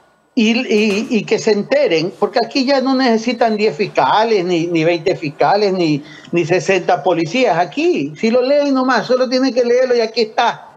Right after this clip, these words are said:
ya está listo. Yo tengo la documentación, porque de paso me preocupé que este libro tenga un link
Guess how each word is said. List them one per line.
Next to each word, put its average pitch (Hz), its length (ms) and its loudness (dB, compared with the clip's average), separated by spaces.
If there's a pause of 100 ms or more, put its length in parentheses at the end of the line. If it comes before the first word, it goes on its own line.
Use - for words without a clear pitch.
ya 220 100 2
está 226 160 0
listo. 240 380 0
Yo 196 140 0
tengo 233 240 -2
la 233 100 2
documentación, 196 840 0 (260)
porque 180 240 0
de 202 120 0
paso 233 280 0
me 214 140 2
preocupé 185 540 -2
que 214 100 0
este 196 220 -2
libro 170 480 0 (360)
tenga 202 340 2
un 202 240 2
link 202 320 0